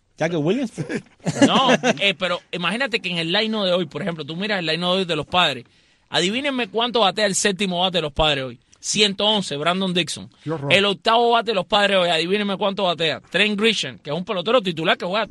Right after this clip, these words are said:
Speaker 2: todos los días, batea ciento ochenta y seis. ¿Sabes
Speaker 3: Qué horror.
Speaker 2: cuánto batea Austin Nola, que juega todos los días en el line-up?
Speaker 1: Ciento
Speaker 2: Ciento cuarenta y seis. Este equipo no le puede ganar a nadie.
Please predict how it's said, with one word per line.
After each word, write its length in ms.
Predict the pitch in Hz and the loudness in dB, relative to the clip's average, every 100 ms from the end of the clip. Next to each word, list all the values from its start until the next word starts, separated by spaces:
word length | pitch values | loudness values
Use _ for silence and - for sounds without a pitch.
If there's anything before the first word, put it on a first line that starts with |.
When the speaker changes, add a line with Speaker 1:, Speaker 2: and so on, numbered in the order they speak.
| - | -6
Speaker 2:
todos 340 | 220 262 277 | -2 2 2
los 220 | 226 175 156 | 0 -4 -6
días, 240 | 156 131 - - - | -6 -6 -10 -16 -4
batea 300 | 151 208 196 | 0 2 2
ciento 420 | - 220 247 220 | 0 0 0 -2
ochenta 300 | - 180 151 | -4 -6 -6
y 60 | 143 | -6
seis. 320 | 151 135 127 | -4 -4 -8
¿Sabes 180 | - - | -18 -4
Speaker 3:
Qué 100 | 196 | -2
horror. 120 | 208 | 0
Speaker 2:
cuánto 220 | 233 226 | -2 0
batea 280 | 202 220 - - | -2 0 0 4
Austin 400 | 226 196 196 190 | 4 4 -2 0
Nola, 300 | 226 143 - _ - | 0 -2 -6 _ -4
que 120 | 147 | -2
juega 340 | 180 226 185 - _ _ _ | 0 0 0 -4 _ _ _
todos 400 | 214 226 233 220 | 2 6 4 4
los 240 | 185 156 | 0 -2
días 300 | 160 220 202 175 | -2 2 2 0
en 100 | 165 | -4
el 100 | 160 | -4
line-up? 340 | 175 202 208 - _ _ | -2 -2 -2 -6 _ _
Speaker 1:
Ciento 280 | - 143 208 | -8 -4 0
Speaker 2:
Ciento 340 | 240 247 247 | 0 2 0
cuarenta 400 | 196 190 175 156 | 2 0 0 -4
y 60 | 147 | -6
seis. 260 | 165 127 - _ | -4 -6 -8 _
Este 140 | - 190 | -6 -6
equipo 220 | 196 240 | -2 -2
no 60 | |
le 80 | 226 | -2
puede 160 | 202 214 | -2 -4
ganar 160 | 208 | -4
a 40 | 208 | -6
nadie. 460 | 247 262 127 143 | -8 -10 -10 -12